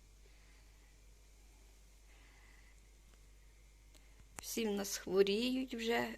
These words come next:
діти перехворіли, починають старші хворіти. Сусід, бачу, ходить по подвір'ї хворий. І малий його був хворий,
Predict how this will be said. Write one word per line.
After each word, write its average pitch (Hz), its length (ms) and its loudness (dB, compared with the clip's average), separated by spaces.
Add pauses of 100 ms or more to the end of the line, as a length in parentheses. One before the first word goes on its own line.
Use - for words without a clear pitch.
діти 202 360 4
перехворіли, 202 720 4
починають 185 720 0
старші 226 540 0
хворіти. 226 680 -2 (640)
Сусід, 254 480 -4
бачу, 240 300 -4
ходить 226 360 0
по 226 80 -2
подвір'ї 214 540 0
хворий. 208 720 4 (840)
І 202 120 -4
малий 196 440 8
його 185 240 0
був 190 280 -6
хворий, 262 640 2